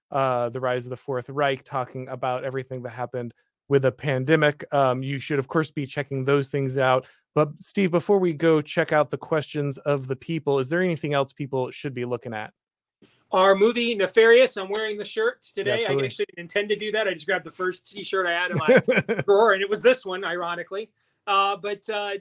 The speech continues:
Speaker 2: it's in streaming right now. It is doing very, very well. And, um, it, it, if, it, it really gets into it.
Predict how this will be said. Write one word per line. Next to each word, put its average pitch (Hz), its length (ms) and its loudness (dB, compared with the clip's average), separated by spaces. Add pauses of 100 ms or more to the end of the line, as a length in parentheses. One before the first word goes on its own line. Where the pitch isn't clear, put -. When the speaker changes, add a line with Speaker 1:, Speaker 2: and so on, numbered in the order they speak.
Speaker 2:
it's 214 360 -12
in 202 100 -4
streaming 214 460 0
right 202 220 4
now. 202 260 2
It 185 80 -2
is 180 80 -4
doing 190 260 -2
very, 196 300 2
very 190 220 2
well. 196 420 -2 (560)
And, 175 540 -2
um, 165 440 0 (380)
it, 185 220 -2 (560)
it, 180 180 0 (160)
if, - 300 -2
it, 196 180 -6
it 185 220 4
really 226 260 6
gets 220 280 2
into 170 640 2 (640)
it. 185 160 0